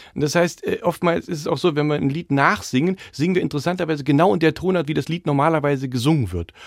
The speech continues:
Und das heißt, man ist viel musikalischer, als man denkt. Und, und ich hab das mal am Anfang super spannend gefunden, hab dann ein Programm drüber gemacht, weil ich das total witzig fand, im Programm Leuten,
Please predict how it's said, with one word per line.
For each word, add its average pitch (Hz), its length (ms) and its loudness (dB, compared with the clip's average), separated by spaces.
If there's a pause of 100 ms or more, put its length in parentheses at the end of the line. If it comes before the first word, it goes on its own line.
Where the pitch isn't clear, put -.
(300)
Und 156 360 2
das 147 140 -6
heißt, 180 220 0
man - 100 0
ist - 180 -2
viel 220 220 2
musikalischer, 160 640 0
als 147 100 -4
man 135 120 0
denkt. 165 180 0
Und, 139 120 -2 (260)
und 156 120 -4
ich 151 160 -4
hab - 140 -12
das 151 200 -8
mal 151 240 -2
am 135 120 -4
Anfang 156 280 -4
super 156 220 -2
spannend 151 260 -2
gefunden, 151 280 -6
hab 147 100 -10
dann 143 140 -4
ein - 320 -20
Programm 143 360 0
drüber 160 220 2
gemacht, 143 300 0 (180)
weil 131 140 -2
ich 151 80 -8
das 151 160 -6
total 147 280 -4
witzig 147 280 -8
fand, 151 300 -2
im 143 120 -2
Programm 156 500 -4
Leuten, 156 480 -2